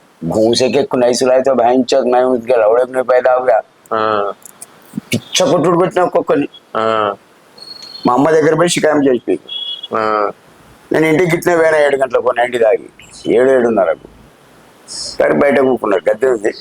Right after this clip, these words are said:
Speaker 1: బయట కూకున్నారు. ఏంది గీడ కూకున్నా ఎందుకు, మా టీవీ చూసుకోపో అంటే ఎంతసేపు చూడాలరా బిడ్డ? అట్టే మా, మన పాలోళ్ళు వచ్చి ఇద్దరు ఇంటికి నాకు. దేనికి?
Speaker 2: ఉమ్.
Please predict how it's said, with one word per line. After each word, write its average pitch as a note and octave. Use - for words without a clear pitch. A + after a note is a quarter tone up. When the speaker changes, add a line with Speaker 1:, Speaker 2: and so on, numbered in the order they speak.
Speaker 1:
బయట A2
కూకున్నారు. C#2+
ఏంది A2
గీడ G2+
కూకున్నా B2+
ఎందుకు, B2+
మా G2+
టీవీ A#2+
చూసుకోపో A2+
అంటే A2+
ఎంతసేపు B2+
చూడాలరా A2
బిడ్డ? G2
అట్టే B2+
మా, A#2+
మన G2+
పాలోళ్ళు B2+
వచ్చి A#2
ఇద్దరు G2
ఇంటికి F2+
నాకు. -
దేనికి? E3
Speaker 2:
ఉమ్. A2+